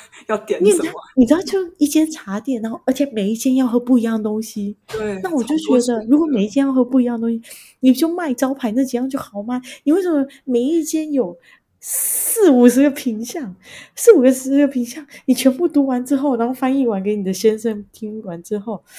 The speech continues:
Speaker 2: 你觉得你可以，我就付钱就结束了，对不对？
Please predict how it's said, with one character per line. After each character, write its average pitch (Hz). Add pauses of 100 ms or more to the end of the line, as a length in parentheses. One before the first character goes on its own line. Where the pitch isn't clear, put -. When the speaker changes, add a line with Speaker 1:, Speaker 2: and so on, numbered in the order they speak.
(680)
Speaker 2:
你 220
觉 226
得 294
你 208
可 196
以， 220
我 175
就 185
付 196
钱 127
就 160
结 131
束 120
了， 117
对 123
不 123
对？ 120